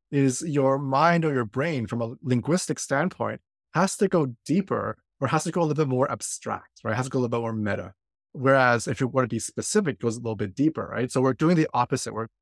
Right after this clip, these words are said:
using sort of inductive logic or inductive languaging to move up to sort of, uh, what the deepest intention of it is all about. And then you write that down and you just sequence it almost like write-, it's almost like a ladder, right? You're writing all,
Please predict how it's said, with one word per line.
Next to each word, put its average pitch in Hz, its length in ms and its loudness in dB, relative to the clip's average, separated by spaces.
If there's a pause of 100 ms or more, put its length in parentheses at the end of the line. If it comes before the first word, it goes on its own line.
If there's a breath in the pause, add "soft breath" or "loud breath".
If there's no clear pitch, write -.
(100)
using 143 300 0
sort 131 140 -2
of 117 180 -2
inductive 120 840 -2
logic 113 400 2
or 117 80 -2
inductive 110 580 -6
languaging 107 600 -6 (420)
to - 160 0
move 160 440 2
up 143 160 0
to 127 220 0
sort 127 300 2
of, 110 260 0 (400)
uh, 120 200 0
what 131 400 0
the 170 240 2
deepest 135 500 -4
intention 117 540 -4
of 104 140 -4
it 104 80 -4
is 104 100 -6
all 104 180 0
about. 101 340 -4 (420)
And 143 180 2
then 156 180 6
you 175 120 4
write 196 160 4
that 220 140 4
down 127 280 4
and 147 100 2
you 143 60 0
just 156 160 -2
sequence 139 280 -2
it 156 40 0
almost 156 200 2
like 131 120 -2
write-, 135 240 4
it's 147 140 -2
almost 147 220 2
like - 80 0
a 113 40 -2
ladder, 104 420 -4
right? 123 220 -4
You're 117 120 -6
writing 139 360 2
all, 131 320 4